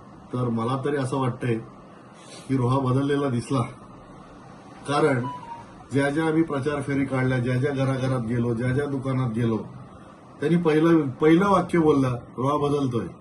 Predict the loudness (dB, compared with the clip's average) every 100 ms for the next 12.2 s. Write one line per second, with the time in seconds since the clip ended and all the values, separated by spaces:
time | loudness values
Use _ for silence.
0 | -20 -20 -10 -6 -2 0 0 0 0 0
1 | 0 0 -6 -12 -6 0 2 4 2 2
2 | 0 -2 -6 -16 -20 -20 -8 -4 -2 -4
3 | 0 0 2 0 -2 0 2 4 4 4
4 | 4 0 -2 -2 2 2 2 0 0 0
5 | 0 -2 -2 -2 0 0 0 0 -2 -2
6 | -4 -6 -16 -20 -20 -6 -2 0 0 -2
7 | -2 -2 2 2 2 0 -2 -2 -2 -4
8 | -6 -4 -4 -4 -4 -6 -4 -2 0 0
9 | -2 -2 -4 -12 -20 -10 -2 0 2 2
10 | 2 4 0 0 -10 -20 -8 -6 0 2
11 | 2 4 4 4 -2 -2 2 2 2 2
12 | 2